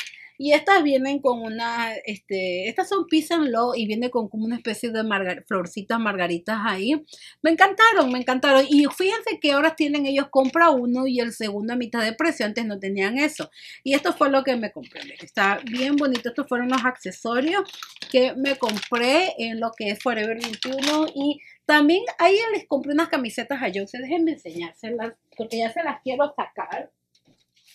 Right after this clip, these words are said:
Ok, les compré unas camisetas en esta tienda que se llama Urban Planet. Entré por mí, este, entré, siempre compro algo ahí, pero esta vez no compré porque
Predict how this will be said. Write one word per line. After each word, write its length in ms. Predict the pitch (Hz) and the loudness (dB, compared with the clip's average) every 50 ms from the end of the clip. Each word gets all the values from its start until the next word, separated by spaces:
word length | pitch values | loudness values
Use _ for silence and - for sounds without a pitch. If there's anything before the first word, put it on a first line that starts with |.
| _ _ _ _ _ _ _ - | _ _ _ _ _ _ _ -6
Ok, 100 | 302 302 247 190 - - - - - | -2 -2 -2 -4 -6 -10 -16 -16 -14
les 180 | - 185 262 269 | -6 -6 -6 -2
compré 340 | - 339 330 294 - 349 370 415 - - - - | 2 2 2 2 2 2 2 4 4 2 0 0
unas 280 | 302 294 302 330 320 | 0 2 2 0 0
camisetas 640 | - 339 302 285 254 254 - - 254 247 - 285 285 | 2 0 0 0 0 -6 -4 -4 -4 -2 0 -2 -2
en 160 | 277 285 254 | -2 -4 -4
esta 360 | 220 226 233 - - 277 269 262 | -2 -4 -4 -2 0 0 0 0
tienda 340 | - 262 226 214 220 233 240 233 | -2 -4 -4 -2 0 0 0 0
que 80 | 254 | -2
se 140 | 247 - 254 | -4 -4 -2
llama 420 | 233 226 226 233 240 247 254 247 - - | 0 0 0 2 0 0 -2 -2 -4 -2
Urban 400 | 294 247 226 240 247 254 269 254 | 0 0 2 4 4 2 2 0
Planet. 520 | - 226 208 185 175 175 180 202 220 220 - _ _ _ _ _ _ | -2 -4 -4 -2 -2 -2 -2 -2 -2 -4 -4 _ _ _ _ _ _
Entré 420 | - 294 311 311 302 302 349 370 | 6 6 6 6 6 4 2 2
por 280 | 381 381 466 494 494 339 | 2 4 4 4 6 6
mí, 400 | 269 247 233 240 240 269 330 381 359 - - - | 4 4 4 4 4 4 4 2 2 -4 -8 0
este, 560 | 247 247 247 - - 277 254 247 247 262 - 302 | 0 0 0 0 2 2 4 4 4 2 4 4
entré, 220 | 302 302 - 320 - - - - - - | 4 4 2 -2 -4 -6 -10 -12 -12 -2
siempre 280 | - 370 392 - 494 480 - | 0 0 2 2 0 0 2
compro 360 | - 392 381 381 349 320 302 | 2 0 2 4 2 4 6
algo 400 | 294 269 269 277 277 294 311 311 - - | 8 6 6 6 6 6 4 4 4 2
ahí, 420 | 196 196 190 202 226 254 285 285 - - - _ _ _ | -2 -2 -2 -2 -2 -4 -4 -4 -8 -20 -20 _ _ _
pero 180 | 302 302 311 | 0 2 2
esta 220 | 330 330 - 392 370 | 2 4 4 2 4
vez 160 | 349 349 320 | 4 6 6
no 180 | 330 349 359 | 6 6 4
compré 400 | 349 285 262 214 - 269 262 269 277 262 - - - | 2 0 -2 -2 0 2 4 4 4 2 0 0 0
porque 320 | 302 294 285 359 359 330 | 0 2 2 0 -2 -2